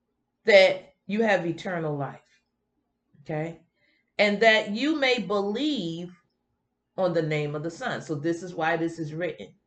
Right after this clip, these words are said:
Okay? "And this is the confidence." So we should be assured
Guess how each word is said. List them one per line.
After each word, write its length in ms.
Okay? 380
"And 340
this 380
is 220
the 120
confidence." 1040
So 260
we 220
should 240
be 420
assured 1080